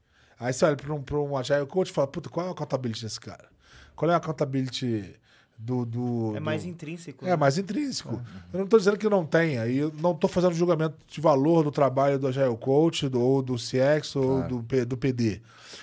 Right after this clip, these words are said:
Speaker 1: A questão é, é um desafio. Se você tá numa área, você tá fazendo um trabalho que você não consegue ver o accountability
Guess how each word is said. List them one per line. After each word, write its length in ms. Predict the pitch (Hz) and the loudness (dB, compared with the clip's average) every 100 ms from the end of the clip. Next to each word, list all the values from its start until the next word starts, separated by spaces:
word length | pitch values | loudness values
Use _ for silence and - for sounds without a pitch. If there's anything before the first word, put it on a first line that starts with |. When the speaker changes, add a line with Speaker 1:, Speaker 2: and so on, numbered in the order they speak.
| - - | -14 -8
Speaker 1:
A 80 | 135 | -4
questão 400 | 180 - 208 185 | -4 0 2 2
é, 240 | 117 85 - _ _ _ _ - | 2 -2 -14 _ _ _ _ -10
é 100 | 170 | -6
um 120 | 170 | -4
desafio. 600 | 165 349 - 220 147 92 - _ | -4 -4 0 2 2 0 -8 _
Se 200 | - - | -16 -10
você 240 | 156 - 220 | -8 -2 0
tá 320 | - 190 165 | 6 6 6
numa 220 | 151 160 | 4 4
área, 340 | 143 127 113 104 | 6 6 4 0
você 120 | - | 0
tá 120 | 165 | 0
fazendo 420 | 185 180 151 170 | 4 4 4 -2
um 60 | 165 | 0
trabalho 480 | 165 151 139 120 113 | 4 4 6 4 0
que 80 | |
você 100 | - | -2
não 80 | 156 | -4
consegue 320 | 180 139 143 | -4 -4 -4
ver 280 | 127 117 160 | -4 2 4
o 40 | 165 | 4
accountability 880 | - - 127 117 165 151 - - | 0 -4 -4 -2 -2 -4 -6 -10